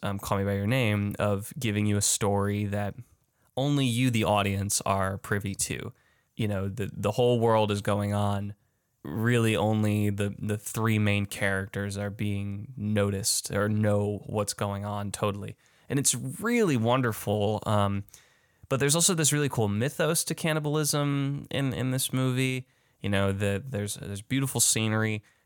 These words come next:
you know, because of the cannibal aspects of it, but, but also because, like, there's a lot of, there's very little, like, supporting characters,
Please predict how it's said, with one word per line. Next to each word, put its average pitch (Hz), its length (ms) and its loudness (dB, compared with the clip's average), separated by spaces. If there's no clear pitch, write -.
you 147 240 -2
know, 127 280 2
because 127 340 0
of 135 140 2
the 117 80 -2
cannibal 107 440 2
aspects 101 380 0
of 107 80 2
it, 104 80 -2
but, 113 140 -2
but 139 80 0
also 240 240 0
because, 180 420 -2
like, 120 160 -2
there's 113 160 0
a 113 60 0
lot 117 400 0
of, 107 200 -2
there's 120 140 0
very 165 260 2
little, 123 400 2
like, 110 160 2
supporting 110 560 -2
characters, 160 800 -4